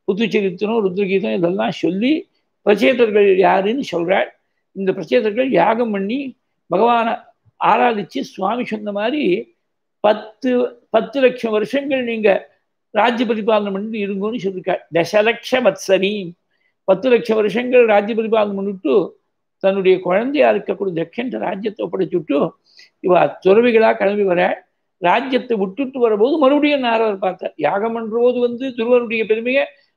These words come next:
இவா மூதாதையர்கள்ல ரொம்ப முக்கியமா இருக்கக்கூடிய துருவனுடைய பெருமையை கானம் பண்ணிருக்கார். அதுக்கப்புறம் எத்தனையோ வருஷங்கள் ஆயிடுத்து. இவ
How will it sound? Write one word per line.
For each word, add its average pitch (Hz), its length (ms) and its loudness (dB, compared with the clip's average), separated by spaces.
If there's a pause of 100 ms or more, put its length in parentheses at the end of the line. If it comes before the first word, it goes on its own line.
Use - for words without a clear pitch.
(120)
இவா 220 220 4
மூதாதையர்கள்ல 247 800 2
ரொம்ப 226 260 -2
முக்கியமா 226 320 -4
இருக்கக்கூடிய 233 520 -6
துருவனுடைய 226 420 -4
பெருமையை 226 360 -4
கானம் 226 260 2
பண்ணிருக்கார். 196 420 -2 (440)
அதுக்கப்புறம் 240 500 2
எத்தனையோ 254 360 2
வருஷங்கள் 247 440 2
ஆயிடுத்து. 220 380 2
இவ 240 360 2